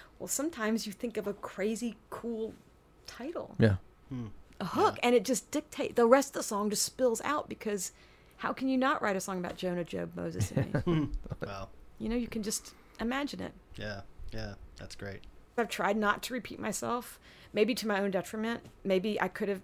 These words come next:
Speaker 1: had a more successful career. Matter of fact, yesterday, we're all sitting around the pool last night after all of our great meetings, and we were talking about how successful some songwriters have been. And I said, "I wish I could have been more successful at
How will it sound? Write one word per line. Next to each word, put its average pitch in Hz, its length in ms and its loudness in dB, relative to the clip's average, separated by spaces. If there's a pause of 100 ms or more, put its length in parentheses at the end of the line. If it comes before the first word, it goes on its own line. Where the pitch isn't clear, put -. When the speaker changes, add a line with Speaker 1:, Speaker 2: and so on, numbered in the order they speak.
Speaker 1:
had 190 240 0
a 190 40 2
more 196 220 0
successful - 480 -6
career. 214 220 -2
Matter 208 120 4
of 202 60 0
fact, 202 220 2
yesterday, 196 520 4 (220)
we're 202 80 4
all 233 120 12
sitting 269 180 6
around 233 140 6
the 226 40 4
pool 208 300 2
last 196 260 4
night 180 300 2
after 185 240 2
all 190 80 6
of 202 40 4
our 208 80 6
great 185 260 2
meetings, 185 360 0 (340)
and 196 160 0 (300)
we 202 100 4
were 202 100 6
talking 202 360 0
about 185 260 0
how 196 280 4
successful 185 640 -2
some 180 260 -2
songwriters 175 540 -4
have 180 100 -10
been. 185 240 -8 (240)
And 190 140 -2
I 220 180 2
said, 202 380 0
"I 202 140 2
wish 214 380 2
I 214 80 -2
could 220 260 -4
have 196 180 -2
been 175 260 -2 (300)
more 190 320 0 (640)
successful 208 840 -2 (200)
at 208 200 0